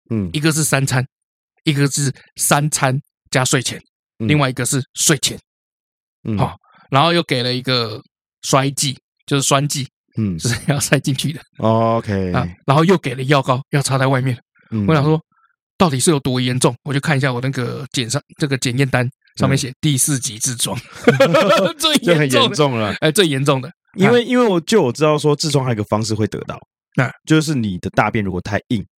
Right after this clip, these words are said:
Speaker 2: 啊，
Speaker 1: 然后你，
Speaker 2: 也会，也会，
Speaker 1: 你大出来的时候，
Speaker 2: 对。
Speaker 1: 你那，因为他们那边的血管可能比较薄，皮比较薄，
Speaker 2: 哎。
Speaker 1: 然后你大便出来太硬的时候，可能不小心刮破，
Speaker 2: 嗯，对，
Speaker 1: 或者是把它撑破了，
Speaker 2: 对，对。
Speaker 1: 那它就流血嘛。你知道有时候我们伤口就算流血的话，是不是会肿起来？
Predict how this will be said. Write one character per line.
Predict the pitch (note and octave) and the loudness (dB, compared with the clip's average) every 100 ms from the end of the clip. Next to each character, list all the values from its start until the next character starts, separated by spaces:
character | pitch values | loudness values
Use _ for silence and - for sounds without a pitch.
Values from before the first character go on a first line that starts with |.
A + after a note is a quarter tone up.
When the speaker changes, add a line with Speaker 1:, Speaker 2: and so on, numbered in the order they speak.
| _ _ - | _ _ -2
Speaker 2:
啊， | D#3 | 2
Speaker 1:
然 | |
后 | D#3 | 2
你， | |
Speaker 2:
也 | D3 | 2
会， | G3+ D3 | 0 0
也 | |
会， | B2+ | 0
Speaker 1:
你 | C3 | 2
大 | F3 C3+ | 2 0
出 | - D3 | 0 0
来 | G#2 | 0
的 | G2+ | 0
时 | G#2 F#2+ G2+ | -4 -2 0
候， | A#2 F#2 _ - | 0 -2 _ -2
Speaker 2:
对。 | A#2+ | 0
Speaker 1:
你 | |
那， | B2+ | 2
因 | F3 F3 | 2 2
为 | |
他 | E3 D#3 | 2 0
们 | E3 | 0
那 | |
边 | D#3+ D#3+ | 0 0
的 | C#3 | 0
血 | - A2 | -2 0
管 | G#2+ G2+ | 0 -2
可 | F2+ | -6
能 | F2+ | -6
比 | E2 | -4
较 | G2 - | -6 -6
薄， | D#2 A2 - - | -10 -10 -14 -8
皮 | C3 B2+ | -4 -4
比 | A#2+ | -4
较 | G2 | -6
薄， | - | -6
Speaker 2:
哎。 | - - - - _ | -10 -16 -20 -20 _
Speaker 1:
然 | G#2 | 0
后 | C#3 D3+ | 2 2
你 | G#2 F2+ _ - | -2 -6 _ 0
大 | D3 | 2
便 | C#3+ C#3 | 2 0
出 | C3+ | 0
来 | |
太 | A2 B2+ | 0 0
硬 | D3 | 0
的 | A2 | -2
时 | G#2 | -2
候， | |
可 | G2 | -2
能 | F#2 | -4
不 | G2 | -4
小 | G2 | -4
心 | G2+ | 0
刮 | C3 B2+ | 0 2
破， | - D3 - - | 0 -2 -2 -8
Speaker 2:
嗯， | C#3 C3+ B2 | -4 -2 0
对， | C3+ | 0
Speaker 1:
或 | C#3 | 2
者 | A#2+ | 2
是 | C#3 | 2
把 | G#2+ | 0
它 | G#2+ | 0
撑 | - C#3+ | -2 -2
破 | - F3+ | 2 2
了， | F#2+ | 0
Speaker 2:
对， | |
对。 | - _ _ - | -6 _ _ -2
Speaker 1:
那 | |
它 | D#3+ | 0
就 | F3 | 2
流 | B2 C#3 | 0 0
血 | A#2+ | -2
嘛。 | C3+ | -2
你 | C3 | 0
知 | C3 | 0
道 | D#3 | 2
有 | A#2 | 2
时 | C3+ | 0
候 | D3+ G2 | 0 -2
我 | |
们 | G#2 G#2+ | -2 0
伤 | C#3+ | 0
口 | C3+ | 0
就 | C3+ | 0
算 | C3+ | 0
流 | A2 | 0
血 | A2+ | 0
的 | F#2+ | -2
话， | G#2+ | -2
是 | G2+ A2 | -4 -6
不 | |
是 | A2 | -4
会 | A2+ | -4
肿 | F2+ F2+ | -6 -8
起 | - | -10
来？ | - | -12